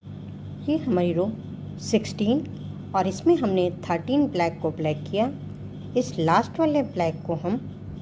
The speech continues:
white कर देंगे। अब बीच के जितने भी फंदे white हैं, इसे हमें white color से बनाना है। और यहाँ पे देखिए, ट्वेंटी थ्री फंदे हमारे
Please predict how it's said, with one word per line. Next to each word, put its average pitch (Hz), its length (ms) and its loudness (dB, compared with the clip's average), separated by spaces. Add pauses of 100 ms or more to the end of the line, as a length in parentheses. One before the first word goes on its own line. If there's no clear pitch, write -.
(400)
white 220 320 4
कर 147 160 -4
देंगे। 143 340 -6 (580)
अब 254 160 4
बीच 214 300 4
के 233 200 4
जितने 226 340 4
भी 320 140 2
फंदे 180 380 4
white 151 320 2
हैं, 233 200 0 (340)
इसे 285 220 4
हमें 180 340 4 (220)
white 226 340 4
color 151 220 4
से 151 160 -4
बनाना 139 380 -2
है। 143 220 -4 (1300)
और 190 180 4
यहाँ 208 280 0
पे 277 180 0
देखिए, 208 400 0 (520)
ट्वेंटी 269 420 6
थ्री 262 280 -2
फंदे 175 360 0
हमारे 165 380 -2